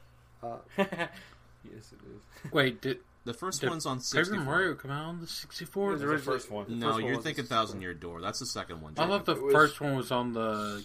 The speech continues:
Speaker 3: GameCube.
Speaker 1: That was
Speaker 2: No.
Speaker 1: the second one. That's Thousand Year Door.
Speaker 2: And I,
Speaker 4: Yes, it
Speaker 2: and I
Speaker 4: was.
Speaker 2: believe
Speaker 4: A
Speaker 2: the
Speaker 4: spiritual
Speaker 2: Super
Speaker 4: successor
Speaker 2: Mario
Speaker 4: to it, yeah.
Speaker 2: sixty-four was, like, their sequel to Mario R P G, basically.
Speaker 1: Yeah, they didn't have the rights to the name.
Speaker 2: Yeah, so they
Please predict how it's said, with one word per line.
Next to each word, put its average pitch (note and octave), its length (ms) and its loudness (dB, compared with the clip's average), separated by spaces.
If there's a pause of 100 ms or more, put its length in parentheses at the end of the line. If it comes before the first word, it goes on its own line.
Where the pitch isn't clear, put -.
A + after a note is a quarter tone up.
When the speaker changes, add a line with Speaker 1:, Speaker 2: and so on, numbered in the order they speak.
Speaker 3:
GameCube. A2 460 -4
Speaker 1:
That D3 160 8
was C#3 80 6
Speaker 2:
No. B2 60 2
Speaker 1:
the A#2+ 60 2
second B2+ 280 2
one. A2 180 -8 (320)
That's C3 200 -2
Thousand A#2+ 300 2
Year A#2 100 -4
Door. A2+ 300 -6 (140)
Speaker 2:
And C3 120 -6
I, C3 80 0
Speaker 4:
Yes, G#2+ 180 0
it - 40 -2
Speaker 2:
and C3+ 80 -2
I C3 60 0
Speaker 4:
was. E3+ 160 -2
Speaker 2:
believe D#3 160 -4
Speaker 4:
A A#2+ 40 -8
Speaker 2:
the A2+ 60 -6
Speaker 4:
spiritual - 380 -4
Speaker 2:
Super - 200 -6
Speaker 4:
successor A2+ 280 -4
Speaker 2:
Mario C3 160 -6
Speaker 4:
to C2 40 -8
it, B1+ 60 -10
yeah. D2+ 80 -8
Speaker 2:
sixty-four A#2+ 340 -6
was, G#2 100 -8
like, G2 280 -8
their G#2 180 0
sequel G#2 440 -6 (100)
to G2+ 200 -6 (180)
Mario F#2+ 260 -8
R F#2 120 -10
P F#2+ 140 -16
G, F2+ 280 -16 (100)
basically. F2 320 -18 (100)
Speaker 1:
Yeah, A#2+ 340 2 (180)
they C3+ 100 -2
didn't B2 120 -2
have A#2+ 100 -2
the A#2 60 -6
rights A#2+ 340 2
to B2 60 -10
the A#2 100 -6
name. A#2 220 -4
Speaker 2:
Yeah, G#2 220 6
so - 200 -8
they F#2+ 80 -8